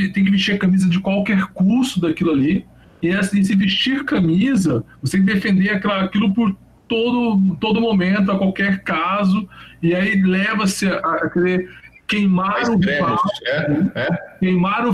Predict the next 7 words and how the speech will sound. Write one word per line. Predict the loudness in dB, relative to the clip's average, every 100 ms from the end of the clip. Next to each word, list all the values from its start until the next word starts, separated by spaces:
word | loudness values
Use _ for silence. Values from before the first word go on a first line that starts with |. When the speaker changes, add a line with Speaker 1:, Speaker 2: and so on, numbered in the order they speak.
| 2
Speaker 1:
o | 2
rival | 2 2 0 -2 -2
pra | -2
poder | 0 0 0
crescer | -2 -2 -2 -2 -2
o | -2
seu, | -2 -2 0 -2